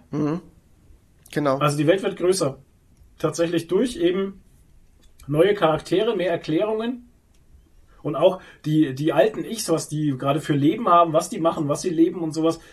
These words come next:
Speaker 2: Ich meine, das, das, ne? Das macht die Welt halt einfach größer. Ich find's schon cool. Aber ob das gewollt, äh, weiß ich nicht. Ist ja auch egal.
Speaker 1: Keine
Speaker 2: Was ich
Speaker 1: Ahnung.
Speaker 2: schade fand, war, äh, ab und zu gab's mal ein paar Szenen, die waren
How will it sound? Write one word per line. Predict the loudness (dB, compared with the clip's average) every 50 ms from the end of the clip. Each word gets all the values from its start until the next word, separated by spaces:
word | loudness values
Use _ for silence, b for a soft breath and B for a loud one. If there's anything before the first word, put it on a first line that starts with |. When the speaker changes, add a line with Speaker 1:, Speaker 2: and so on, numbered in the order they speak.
| B B
Speaker 2:
Ich | -10 -4
meine, | -2 -2 -2 -2
das, | -2 -6 -6 -10 -12 -14 -12
das, | -10 -10 -10 -10 -12 -18 _ _ -20 -20 -20 -20 -20 -18 -18 -18 -18 -18 -20 -20 -20 -20 -12 -4
ne? | -2 -2 -2 -2 -6 -14 -20 -20 -20 -20 -16 _
Das | -6 -6 -2
macht | 0 0 0 2
die | 0 0
Welt | 2 2 2 2
halt | 0 -2
einfach | -2 -2 -4 -4
größer. | -2 0 0 0 0 -2
Ich | -4 -2
find's | -4 -4 -4 -2
schon | -4 -4 -4 -4 -4
cool. | -2 -2 -2 -2 B B B B B B B B B B B B B B
Aber | B -4 -2
ob | 0 -2
das | -4 -4
gewollt, | -4 -4 -2 -2 -2 -2 -2 -4
äh, | -6 -6 -6 -8 -18 -20 -18 -16
weiß | -12 -8 -8 -8 -8
ich | -10
nicht. | -14 -14 -14 -6
Ist | 0 2
ja | 2
auch | 4 4
egal. | 0 0 0 -2 -2 -2 -2 -4 -14 _ -20 _ -20 -20 b b b b b b b b b _ _ -20
Speaker 1:
Keine | -12 -8 -6 -4 -2 0
Speaker 2:
Was | 0 0
ich | 0 0 0
Speaker 1:
Ahnung. | 0 0 0 -2
Speaker 2:
schade |
fand, | -2 -2 -2 -2 0 2
war, | 4 6 8 8 8 8 6 0 -10 -10 -8
äh, | -8 -8 -8 -12 -12
ab | -6 -2 0 0
und | 0 -2
zu | -2 -2 0
gab's | 0 0 -2 -2
mal | -4
ein | -6 -4
paar | -4 -4
Szenen, | -4 -4 -2 -2 -2 0
die | 0 -2
waren | 0 0 -2 -2 -6 -10